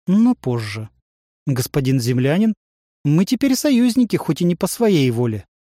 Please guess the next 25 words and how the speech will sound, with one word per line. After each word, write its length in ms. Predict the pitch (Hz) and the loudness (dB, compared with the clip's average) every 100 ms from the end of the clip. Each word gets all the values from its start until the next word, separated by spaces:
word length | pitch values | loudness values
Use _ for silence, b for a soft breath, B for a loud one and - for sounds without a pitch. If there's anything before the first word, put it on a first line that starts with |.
| _ _ _ _ | _ _ _ _
Тор 300 | - 208 175 | 2 2 2
Фейн 640 | - - 160 185 254 240 202 _ | -2 0 2 4 4 2 -2 _
и 100 | 151 | -4
судьи... 640 | - - 254 220 202 185 147 _ _ _ - | -4 -2 0 0 0 0 -2 _ _ _ -2
Ладно. 580 | 170 170 127 107 101 - _ _ _ | 0 2 0 -4 -8 -12 _ _ _
Когда 300 | - 254 294 | -4 0 4
мы 100 | 277 | 2
сможем 380 | 240 247 214 208 | 2 0 2 0
поговорить 440 | 202 190 208 226 175 | 0 0 2 0 -2
в 80 | |
более... 520 | 156 220 214 190 180 - - | 0 0 4 2 2 -2 -2
м, 500 | 165 170 165 160 - _ - | 0 2 0 -2 -8 _ -6
приятной 640 | 220 240 233 139 120 120 | 0 2 2 0 -2 -6
обстановке?» 720 | 113 - 160 156 - - 220 _ _ _ _ _ _ _ _ _ _ _ _ _ _ | -6 -4 -2 -2 -4 -6 -8 _ _ _ _ _ _ _ _ _ _ _ _ _ _
Олег 380 | 143 156 170 - | -2 0 0 -2
посмотрел 560 | 151 151 147 156 156 | -6 -2 -2 0 0
на 160 | 147 139 | 0 0
Ша 340 | - 151 139 - _ - | -2 -4 -4 -8 _ -6
Тос. 400 | 127 110 - _ _ _ _ _ _ _ _ _ - | -6 -8 -16 _ _ _ _ _ _ _ _ _ -6
«Завтра 480 | 131 160 170 - 165 | -2 0 0 -2 -4
в 100 | 135 | 0
девять 340 | 151 139 143 | -2 -2 -4
утра», — 400 | 139 147 117 - - | -4 -2 -4 -8 -8
бросила 500 | 131 131 - 117 110 | -4 -4 -4 -10 -10
та. 220 | 113 | -14